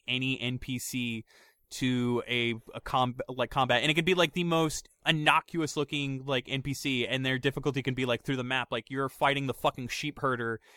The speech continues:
and, like, you're scraping for, like, <laughs> you're on the edge of your seat, and just your fingernails are, like,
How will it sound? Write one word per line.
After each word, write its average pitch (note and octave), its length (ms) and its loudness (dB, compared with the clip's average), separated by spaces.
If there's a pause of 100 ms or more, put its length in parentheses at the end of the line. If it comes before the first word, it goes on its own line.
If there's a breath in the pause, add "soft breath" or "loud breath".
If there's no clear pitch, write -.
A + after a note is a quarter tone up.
(200 soft breath)
and, D3+ 160 2
like, C#3+ 240 0
you're E3+ 100 0
scraping C#3+ 680 0
for, C3+ 240 0
like, B2+ 260 0 (840)
<laughs> D#3+ 680 -10
you're F#3+ 440 2
on F3 200 8
the F3+ 140 6
edge D#3+ 140 6
of D#3 100 -4
your D3+ 100 0
seat, D3 460 0
and C3 420 0 (500 soft breath)
just D#3 280 -4
your D3+ 100 2
fingernails C#3+ 840 2
are, C3+ 260 4
like, B2+ 260 2